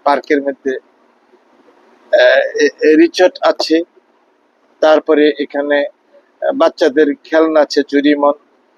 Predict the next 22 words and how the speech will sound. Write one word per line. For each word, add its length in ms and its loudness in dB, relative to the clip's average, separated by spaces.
প্লেন, 340 2
তারপরে 480 2
দে-, 280 -2
আহ, 160 4
অনেক 400 -2
পাখি, 460 0
হরিণ, 320 2
তারপরে 560 2
অনেক 280 2
কিছু, 440 0
আহ, 800 2
বাচ্চাদের 580 0
জন্য। 420 -2
তারপরে 260 2
একটা, 280 2
বিশেষ 380 -2
করে 260 -4
একটা 260 0
সুইমিং 540 2
করেছি, 520 -2
সুইমিং 460 2
পুল, 140 2